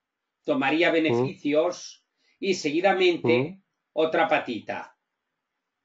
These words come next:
Speaker 1: ¿De acuerdo?
Speaker 2: ¿Volverías a entrar o,
Speaker 1: No, lo
Speaker 2: o
Speaker 1: de-,
Speaker 2: solo?
Speaker 1: mantendría.
Speaker 2: Ah.
Speaker 1: Porque
Speaker 2: Vale, vale, vale.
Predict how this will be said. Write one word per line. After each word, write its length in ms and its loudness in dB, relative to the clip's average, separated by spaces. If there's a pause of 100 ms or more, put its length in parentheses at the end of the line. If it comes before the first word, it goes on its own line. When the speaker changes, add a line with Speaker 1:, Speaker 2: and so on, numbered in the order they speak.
(260)
Speaker 1:
¿De 120 -12
acuerdo? 540 0
Speaker 2:
¿Volverías 400 2
a 40 2
entrar 460 0 (100)
o, 180 -4
Speaker 1:
No, 560 2
lo 120 0
Speaker 2:
o 40 4
Speaker 1:
de-, 80 4
Speaker 2:
solo? 180 2 (100)
Speaker 1:
mantendría. 840 0
Speaker 2:
Ah. 200 -20 (1080)
Speaker 1:
Porque 260 4
Speaker 2:
Vale, 240 2
vale, 180 0
vale. 200 -8